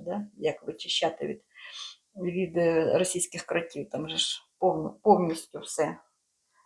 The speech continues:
як павутинням. Дьявол. Да, дьявол тут.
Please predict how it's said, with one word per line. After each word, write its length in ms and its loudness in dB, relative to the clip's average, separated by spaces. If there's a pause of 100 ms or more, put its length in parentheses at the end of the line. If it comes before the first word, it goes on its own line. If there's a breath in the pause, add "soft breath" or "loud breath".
як 180 0
павутинням. 840 2 (2000)
Дьявол. 600 6 (680 soft breath)
Да, 420 -6
дьявол 560 0
тут. 240 -18